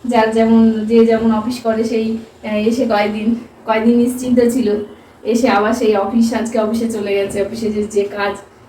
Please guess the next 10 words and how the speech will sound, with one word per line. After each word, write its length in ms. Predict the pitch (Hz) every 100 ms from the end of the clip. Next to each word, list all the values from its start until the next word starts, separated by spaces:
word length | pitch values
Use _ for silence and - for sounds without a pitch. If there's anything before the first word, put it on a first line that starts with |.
| -
সে 80 | 240
কাজই 280 | 214 208 220 214
করতে 240 | - -
হবে। 200 | 226 190 220 240 370
আর 100 | 370 269
আমাদের 240 | 254 254
রান্না 280 | 233 240 240
বান্না, 300 | 240 240 233 277 - - - - - 254
মামামদের 540 | 233 226 220 226 226 233
পড়া 260 | 220 202